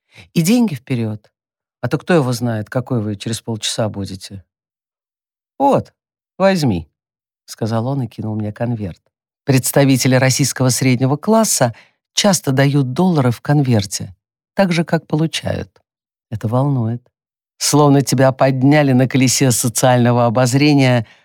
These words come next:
чтобы показать заветные звенья экономического механизма Родины. Я открыла конверт и пересчитала деньги.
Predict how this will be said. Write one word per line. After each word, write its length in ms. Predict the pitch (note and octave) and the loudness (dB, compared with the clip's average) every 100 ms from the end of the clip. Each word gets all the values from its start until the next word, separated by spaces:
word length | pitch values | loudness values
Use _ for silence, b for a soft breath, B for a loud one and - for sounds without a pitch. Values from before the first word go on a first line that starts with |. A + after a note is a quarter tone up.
| - | -10
чтобы 320 | - C3 B2+ | -2 0 0
показать 480 | - C3+ B2+ C3 A2+ | -2 -2 2 0 2
заветные 520 | C3 D3 D3+ C3+ C3 | 0 0 0 2 0
звенья 540 | A2 B2+ C#3 B2+ A#2 | 0 0 2 2 2
экономического 1080 | A#2+ C3 - C3+ A#2+ B2 A#2 A#2 - - A2 | 0 -6 -2 0 2 2 0 -4 -6 -4 0
механизма 800 | A2 A2+ B2 A2+ A2+ A2 A2+ A#2 | 2 2 2 2 2 2 0 0
Родины. 580 | A2+ F#2+ F2 - - - _ _ _ B B | 0 -2 -4 -10 -14 -18 _ _ _ B B
Я 80 | C#3+ | -4
открыла 360 | C#3+ C#3+ C3+ C3+ | -4 -4 -4 -4
конверт 480 | C#3 C#3+ E3+ F3+ C3 | -4 -4 -4 -6 -8
и 40 | |
пересчитала 560 | - A#2+ - - D3 C#3 | -6 -6 -6 -6 -6 -6
деньги. 480 | A#2+ G2 G2+ G#2+ | -6 -6 -8 -12